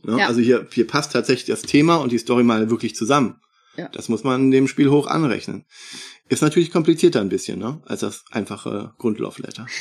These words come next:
Speaker 2: Ja, aber, äh, das finde ich halt so komisch, deswegen denke ich auch, dass da die Komplexität bei B G G sehr wahrscheinlich, äh, noch anders bewertet werden wird, weil, äh, ich finde es nicht einfacher als das normale Love Letter.
Speaker 1: Vielleicht ist, äh, ich meine, das sind ja größtenteils A-, Engländer, äh, Amerikaner, englischsprachige Menschen,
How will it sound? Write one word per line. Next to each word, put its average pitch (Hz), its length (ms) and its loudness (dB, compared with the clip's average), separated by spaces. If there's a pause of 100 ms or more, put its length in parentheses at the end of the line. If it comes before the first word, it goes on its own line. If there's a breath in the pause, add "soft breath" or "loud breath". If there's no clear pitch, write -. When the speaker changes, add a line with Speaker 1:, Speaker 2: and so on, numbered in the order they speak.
(120)
Speaker 2:
Ja, 320 260 6
aber, 220 220 2 (220 loud breath)
äh, 226 240 4 (160)
das 233 200 2
finde 277 200 6
ich 240 80 0
halt 226 120 4
so 226 100 -4
komisch, 247 340 4
deswegen 208 360 2
denke 202 220 2
ich - 160 -10
auch, 196 140 -6
dass 202 180 -6
da 190 180 0
die 190 100 -2
Komplexität 196 720 0
bei 185 220 4
B 185 160 -2
G 190 140 -2
G 196 180 0
sehr 175 220 0
wahrscheinlich, 175 680 -2
äh, 151 280 2
noch 170 160 0
anders 175 360 0
bewertet 165 480 0
werden 156 260 0
wird, 147 260 -2
weil, 113 320 0
äh, - 180 -4
ich - 120 -4
finde 185 220 0
es 170 120 0
nicht 214 240 6
einfacher 190 420 2
als 165 140 0
das - 160 -6
normale 156 260 0
Love 160 220 0
Letter. - 240 -10 (1120 loud breath)
Speaker 1:
Vielleicht 101 320 -2
ist, - 320 -4
äh, 104 240 0
ich - 100 -10
meine, 107 120 4
das 104 80 0
sind 107 100 0
ja 101 80 2
größtenteils 104 520 -2
A-, - 180 -8
Engländer, 117 500 2
äh, 92 200 0
Amerikaner, 104 640 0
englischsprachige 127 600 2
Menschen, 135 380 2